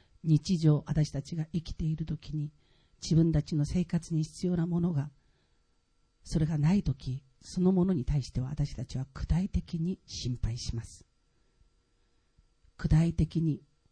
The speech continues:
ないものに対して、具体的に私たちは心配をしがちなものです。でも、主よ、それに対してあなたの答えは、パン、それがなかった時に、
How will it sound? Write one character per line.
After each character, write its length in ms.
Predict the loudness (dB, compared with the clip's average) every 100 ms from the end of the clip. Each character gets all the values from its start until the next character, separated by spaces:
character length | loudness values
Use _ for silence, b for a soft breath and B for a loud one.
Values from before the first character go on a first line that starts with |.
| _ _ _
な 200 | 4 4
い 120 | 4
も 160 | 2 0
の 80 | 0
に 140 | 0
対 280 | 0 -2 -2
し 100 | -4
て、 220 | -6 -6 -8 _ _ _
具 100 | -2
体 200 | 0 0
的 300 | -4 -4 -2
に 200 | -2 -2 -4
私 280 | 0 0 0
た 100 | -4
ち 160 | -4 -4
は 80 |
心 320 | -4 -2 -2 2
配 220 | 0 2
を 140 | -2 -4 _
し 260 | -12 -10 -6
が 140 | -6
ち 260 | -8 -10 -6
な 140 | -4
も 120 | -2 -2
の 100 | -2
で 80 |
す。 160 | -10 -14 b b b b 6
で 100 | 8
も、 220 | 8 2 _
主 220 | -6 2
よ、 160 | 2 2 b b b
そ 160 | 0 2
れ 100 | 2
に 100 | 2
対 180 | 0 0
し 80 |
て 160 | -2 -2
あ 100 | 0
な 120 | 0
た 180 | 0 0
の 120 | 0
答 360 | -2 -4 -2 -2
え 80 | -2
は、 180 | -4 -6 -16 _ _ _ _ _ -2
パ 220 | 0 2 0
ン、 160 | -2 -10 _ _ _ _ _
そ 160 | 0
れ 100 | 2
が 100 | 2
な 140 | 0 0
か 140 | 0
っ 20 |
た 140 | -2 -2
時 260 | -2 -4
に、 240 | -4 -4